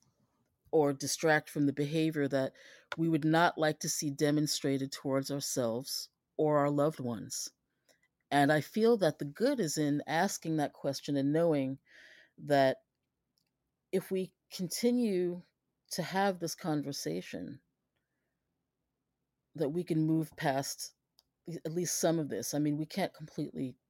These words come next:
clear the weeds. Things grow back. Um, people's belief systems are so rooted, they're faith-based,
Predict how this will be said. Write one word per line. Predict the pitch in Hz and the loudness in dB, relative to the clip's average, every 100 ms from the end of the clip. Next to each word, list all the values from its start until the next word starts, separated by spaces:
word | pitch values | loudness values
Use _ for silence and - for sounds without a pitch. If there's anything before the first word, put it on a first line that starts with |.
| _ _ _ _ | _ _ _ _
clear | - 170 147 | -2 0 0
the | 135 | 0
weeds. | 139 117 98 - - - _ - | -2 -2 -6 -8 -8 -10 _ -2
Things | 156 143 | 0 0
grow | - 143 139 | 0 0 2
back. | 131 123 - - - - - - _ _ - | 0 0 -8 -20 -20 -20 -20 -20 _ _ -6
Um, | 131 123 131 143 _ _ _ _ _ _ _ _ _ _ _ _ _ _ _ _ _ _ _ | -4 -4 -8 -16 _ _ _ _ _ _ _ _ _ _ _ _ _ _ _ _ _ _ _
people's | - 175 156 139 | -8 -6 -4 -6
belief | - 160 165 170 | -2 0 0 -2
systems | - 156 143 - 135 131 - - | -2 -2 -4 -4 -4 -4 -6 -4
are | 139 | -4
so | - 170 | -2 -2
rooted, | 160 156 165 147 123 - _ _ _ _ _ - | 0 0 0 0 -2 -4 _ _ _ _ _ -4
they're | 143 | -2
faith-based, | - 180 - - 110 113 - | 0 0 0 -4 -4 -4 -8